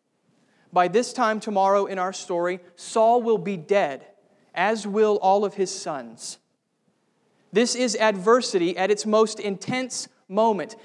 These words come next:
If we were to ever get a glimpse of what Saul is truly like, this would be it. And so, as this crisis unfolds, what do we learn about Saul? Where does he turn when the pressure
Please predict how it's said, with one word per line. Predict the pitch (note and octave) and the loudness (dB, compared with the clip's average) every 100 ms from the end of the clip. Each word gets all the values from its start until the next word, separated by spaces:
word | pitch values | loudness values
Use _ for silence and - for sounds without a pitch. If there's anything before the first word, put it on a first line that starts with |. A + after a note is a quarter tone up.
| - | -4
If | G3+ G#3 | -2 0
we | C4+ | 2
were | C#4+ | 4
to | A#3+ A3 | 2 2
ever | C#4 E4 | 2 2
get | C4+ D4+ | 0 0
a | |
glimpse | A#3+ C#4+ C#4 A3 - | -2 -2 0 0 -2
of | A3+ F#3 | -6 0
what | A3+ C#4+ - | 2 2 0
Saul | - C#4 C4+ C#4+ | 2 6 6 6
is | A3+ - | 2 -6
truly | - - C#4+ D4 C#4 D4 | -10 -4 -2 0 -2 -2
like, | A#3+ A3+ C4+ G3+ G3 - - - _ _ _ _ | 0 4 6 6 4 -4 -18 -20 _ _ _ _
this | F3+ A#3+ - | -2 -2 -2
would | A3+ F3+ | -8 -6
be | G3 | -8
it. | D3+ C3 - - _ _ _ _ _ _ _ _ _ _ _ _ _ _ _ _ _ - | -8 -12 -14 -20 _ _ _ _ _ _ _ _ _ _ _ _ _ _ _ _ _ -14
And | D#3+ D3+ | -10 -10
so, | - E3+ F#3 A3 - _ | 0 2 2 0 -10 _
as | - D3+ | -8 -4
this | F#3+ F3+ | -4 -6
crisis | - F#3+ F#3+ A3+ G#3+ - | 0 0 0 -4 -8 -6
unfolds, | F#3 F3+ - G3 G3+ A#3+ A3 - - _ _ | -8 -8 -2 2 2 2 -2 -8 -14 _ _
what | G3 A3+ | -2 0
do | G#3+ | 0
we | A#3+ A#3 | 0 -2
learn | G#3 A3 A3 | -2 -2 -2
about | G3 F#3+ F#3+ | 0 -2 -4
Saul? | - - F3 D3+ C#3 C3+ - - | -10 -2 0 2 0 -6 -14 2
Where | G3 B3 | 6 6
does | C4+ C4 | 4 -2
he | - B3 | -2 -2
turn | B3 - B3 A#3 E3 D3 D#3 E3 _ - | -4 -8 -4 -2 0 -2 -6 -10 _ -2
when | G3+ A3+ | 0 0
the | A3 | -2
pressure | A3 A3+ G3+ - F#3+ F3+ | -4 -2 -2 -2 -4 -4